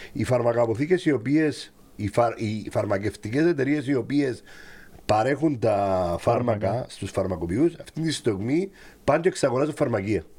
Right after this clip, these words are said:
Speaker 1: Και
Speaker 2: Οκ.
Speaker 1: γίνονται εκείνοι, βάσει νόμου πρέπει ο φαρμακοποιός, ο κύριος που έχει το πτυχίο, να έχει πενήντα ένα τοις εκατό. Παίρνουν το σαράντα εννιά τοις εκατό με trust και όμως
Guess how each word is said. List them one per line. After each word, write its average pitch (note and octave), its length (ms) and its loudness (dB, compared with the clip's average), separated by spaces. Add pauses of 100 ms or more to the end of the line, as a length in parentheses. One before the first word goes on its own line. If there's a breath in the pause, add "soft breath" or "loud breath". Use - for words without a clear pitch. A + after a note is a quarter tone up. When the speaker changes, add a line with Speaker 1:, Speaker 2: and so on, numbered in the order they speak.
(1040 loud breath)
Speaker 1:
Και - 140 0
Speaker 2:
Οκ. - 60 2
Speaker 1:
γίνονται D#3 280 2
εκείνοι, D3 640 0 (1160 soft breath)
βάσει B2 280 2
νόμου D3 260 0
πρέπει D3+ 200 0
ο D3+ 60 2
φαρμακοποιός, B2 760 0 (160)
ο F#2+ 280 0 (420)
κύριος G#2+ 240 -2
που - 80 -4
έχει A#2+ 80 -2
το A#2+ 60 -2
πτυχίο, A2 340 -6
να C3 100 -6
έχει B2 100 -4
πενήντα A2+ 200 -2
ένα B2+ 140 0
τοις B2 100 -10
εκατό. G2+ 380 -2 (360 loud breath)
Παίρνουν D3 220 2
το E3+ 100 2
σαράντα A2+ 300 0
εννιά A#2 180 0
τοις C3 100 -4
εκατό G#2 480 0 (540 soft breath)
με F#2+ 420 -2
trust C#3 320 2 (380 soft breath)
και - 140 0
όμως C#3+ 340 0